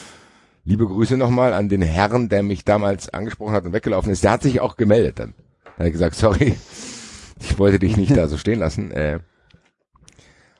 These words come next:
auf jeden Fall war ich da. Wie gesagt, liebe Grüße ans Elements nochmal. Das ist tatsächlich sehr, sehr geil, aber ich bin da hingegangen.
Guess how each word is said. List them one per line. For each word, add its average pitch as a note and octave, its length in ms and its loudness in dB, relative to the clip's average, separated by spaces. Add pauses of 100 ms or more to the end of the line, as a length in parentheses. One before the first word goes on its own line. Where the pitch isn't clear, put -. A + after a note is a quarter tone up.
(100)
auf - 60 -10
jeden B2 120 -2
Fall D3+ 140 4
war A2+ 100 6
ich A#2+ 120 0
da. C#3 340 2 (200)
Wie B2+ 160 -16
gesagt, F#3 300 2
liebe G3 160 -2
Grüße G#3+ 240 0
ans G3 140 2
Elements G2 500 0
nochmal. D#2+ 460 -8 (100)
Das - 180 -4
ist - 220 -10
tatsächlich G#3+ 480 2
sehr, F#3+ 160 2
sehr F#3+ 140 2
geil, F3 240 2
aber G2+ 100 2
ich G2 100 0
bin F#3 120 -4
da G#3 80 6
hingegangen. G3+ 480 2